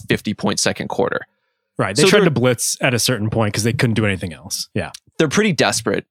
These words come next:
Speaker 1: in that circumstance. But I think this is a team that's gonna have those moments. And all of these things we're saying about Harden and his effect on Russ and his effect on the composition of the, the starting lineup, it all trickles down,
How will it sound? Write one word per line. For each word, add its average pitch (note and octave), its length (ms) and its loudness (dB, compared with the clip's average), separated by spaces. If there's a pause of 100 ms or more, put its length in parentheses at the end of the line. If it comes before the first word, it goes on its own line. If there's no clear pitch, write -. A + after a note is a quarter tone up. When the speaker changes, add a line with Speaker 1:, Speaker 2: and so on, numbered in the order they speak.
Speaker 1:
in B2+ 80 0
that A2 180 2
circumstance. G#2+ 580 0
But D3+ 120 0
I C#3+ 40 2
think G#3 180 0
this A3 120 0
is D#3+ 80 0
a D3+ 80 2
team D#3 180 2
that's B2+ 160 0
gonna C3 140 4
have B2 220 0
those G#2+ 220 0
moments. G#2+ 600 0
And A#2 260 2 (480)
all F#3 260 4
of F3 80 -2
these F3 180 0
things D#3 220 0
we're C3 100 0
saying B2 380 2
about A2 260 2
Harden G2 560 0 (220)
and A#2+ 80 0
his A2 120 -2
effect A#2+ 340 0
on G#2 120 0
Russ G2 360 -2
and - 60 -4
his G2+ 120 -2
effect B2+ 320 -2
on A#2+ 140 2
the A2 60 0
composition G#2+ 580 0
of F#2 60 -2
the, F#2+ 160 -6
the G2+ 180 0
starting G#2 360 0
lineup, F#2 360 -2 (260)
it A#2+ 100 2
all C#3+ 120 2
trickles C3+ 380 -2
down, F#2+ 340 -2